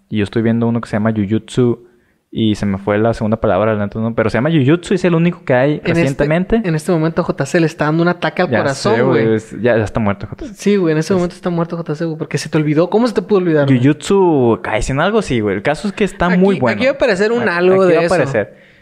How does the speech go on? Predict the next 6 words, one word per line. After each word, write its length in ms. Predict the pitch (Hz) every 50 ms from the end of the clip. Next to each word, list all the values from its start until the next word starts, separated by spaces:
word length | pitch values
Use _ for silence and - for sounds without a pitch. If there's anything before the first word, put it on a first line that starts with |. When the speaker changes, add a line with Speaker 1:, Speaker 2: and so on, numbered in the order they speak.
| _ _ _ _ -
Speaker 1:
Este, 960 | 117 120 113 - - - _ - - 120 117 117 117 113 113 113 113 110 85 117
es 80 | 120
de 80 | 131 156 160
demonios 680 | 156 131 123 135 147 165 175 180 185 190 190 180 175 -
y 400 | - 120 107 104 104 104 104 104 104
pelea. 680 | - - 101 107 120 135 156 170 165 160 156 - -